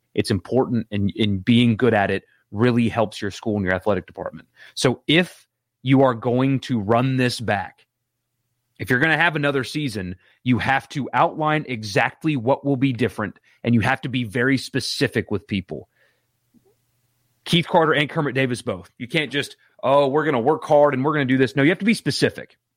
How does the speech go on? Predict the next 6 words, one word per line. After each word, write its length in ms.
What 280
are 80
you 160
going 240
to 80
do 440